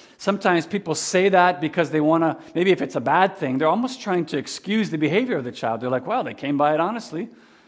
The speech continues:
You know, look at how their father is. Look at how their mother is. Of course they're that way." And in the case of Jacob, we could probably make that case. I mean, his mother's the one initiating this plan.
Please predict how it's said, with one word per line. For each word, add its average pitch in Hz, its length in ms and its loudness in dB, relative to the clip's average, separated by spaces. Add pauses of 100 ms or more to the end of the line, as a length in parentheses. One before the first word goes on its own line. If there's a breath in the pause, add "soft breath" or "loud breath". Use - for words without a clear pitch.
(160 soft breath)
You - 80 -8
know, 175 120 0
look 160 220 0
at 175 80 2
how 180 160 6
their 185 300 2 (180 loud breath)
father 180 480 6
is. 113 100 -4
Look 147 160 -2
at 180 80 4
how 180 80 6
their 180 120 2
mother 190 280 2
is. 131 140 -4
Of - 80 -8
course 208 240 -4
they're 165 140 -4
that 110 200 -6
way." 98 200 -16 (840)
And 143 80 2
in 156 60 4
the 165 80 2
case 190 260 2
of 151 120 -6
Jacob, 175 340 0
we 143 100 -6
could 147 240 -8 (180 soft breath)
probably 156 440 -2
make 139 280 0
that 156 220 0
case. 208 300 -4
I - 20 0
mean, 139 140 2
his 135 160 0
mother's 165 420 4
the 180 80 -2
one 180 220 2
initiating 160 560 0
this 147 160 -4
plan. 151 460 -4